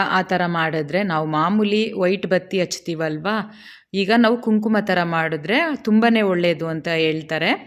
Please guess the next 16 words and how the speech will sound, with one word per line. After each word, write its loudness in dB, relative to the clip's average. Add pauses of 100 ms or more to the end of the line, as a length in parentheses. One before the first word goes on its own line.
(360)
ಹಿರಿಯರೆಲ್ಲ. 4
ಅದಕ್ಕೋಸ್ಕರ 0
ನಾವು 0
ನಡೆದ್ -2
ಬಂದಿರೋ 0
ರೀತಿನೇ -6
ಮಾಡ್ಕೋಬೇಕು. -4 (460)
ಅದಕ್ಕೋಸ್ಕರ 2
ನಾನು 2
ಏಳು 2
ಬತ್ತಿ 0
ತಗೊಂಡು, -2 (300)
ಆ, 2
ಕುಂಕುಮ 4
ಎಲ್ಲ 4
ಮಾಡಿ -2